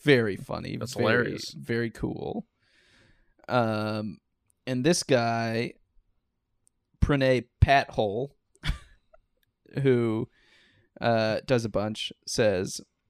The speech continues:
Speaker 1: uh, "Coca leaves were reportedly used in the original Coca-Cola drink in the nineteenth century, although the company says cocaine has never been an added ingredient." I mean, cocaine is a coca leaf extract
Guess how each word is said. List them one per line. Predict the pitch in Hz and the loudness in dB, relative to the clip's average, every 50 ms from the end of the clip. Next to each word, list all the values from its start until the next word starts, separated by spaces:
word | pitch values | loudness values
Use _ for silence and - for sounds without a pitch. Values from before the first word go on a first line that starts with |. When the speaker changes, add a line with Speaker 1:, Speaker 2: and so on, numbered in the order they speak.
| _ _ _ _ _ _ _ _ _ _ _ _ _ _ _ _ _ _ _ _ - - _ _ _ | _ _ _ _ _ _ _ _ _ _ _ _ _ _ _ _ _ _ _ _ -20 -20 _ _ _
Speaker 1:
uh, | 143 135 127 123 120 117 104 - _ - | 0 2 4 4 4 2 0 -2 _ 2
"Coca | - 247 - - - | 4 4 4 4 4
leaves | - 160 139 127 120 - | 2 2 2 0 0 2
were | 131 127 127 127 127 | 2 4 4 4 2
reportedly | - - 160 160 143 127 127 127 123 | 4 4 4 4 4 2 0 -2 0
used | 120 135 147 147 139 - - | 2 4 4 4 2 2 -2
in | 123 | -2
the | 123 123 | -2 0
original | 127 131 139 135 131 127 123 | 2 2 0 0 -2 -4 -2
Coca-Cola | - - 135 117 113 113 - 160 147 143 147 123 | 0 0 0 0 -2 -2 0 2 2 2 2 0
drink | - 127 127 120 113 - | -2 -2 -4 -4 -4 -6
in | 117 | -6
the | 120 | -4
nineteenth | 120 123 127 123 - - 120 113 - | -4 -4 -4 -4 -6 -6 -8 -8 -6
century, | - - 139 147 - - - - - - - _ _ _ _ _ - | -2 -2 -2 -2 -2 -4 -6 -6 -6 -8 -10 _ _ _ _ _ 0
although | 117 127 139 147 131 | 2 4 4 4 4
the | 123 | 4
company | - 185 202 170 - 123 123 | 2 2 2 2 0 -2 -2
says | 120 - 123 120 - | -2 -2 -2 -2 2
cocaine | - - 135 131 - 151 147 135 | 2 2 2 4 2 0 0 0
has | 135 135 120 | 0 -2 0
never | 120 135 143 143 131 | 2 2 2 2 2
been | 117 123 123 | 0 -2 -4
an | 123 120 | -4 -6
added | 120 123 131 127 123 110 | -4 -4 -4 -4 -4 -4
ingredient." | 117 117 123 117 110 131 139 123 117 107 - - - | -6 -8 -8 -6 -4 -4 -4 -4 -6 -8 -10 -8 -4
I | - 135 135 | -2 0 0
mean, | 139 143 143 139 135 139 | 2 0 0 0 -2 0
cocaine | - 160 147 143 - 185 185 180 | 2 2 2 4 2 0 2 0
is | 180 160 | 0 -2
a | 160 | -2
coca | - - 175 175 165 180 | 0 0 0 2 2 2
leaf | 175 175 170 165 165 - - | 2 2 0 -2 -4 -2 0
extract | 185 196 208 - - - 151 135 127 127 123 - | 2 2 2 0 -2 -4 -4 -4 -4 -4 -6 -12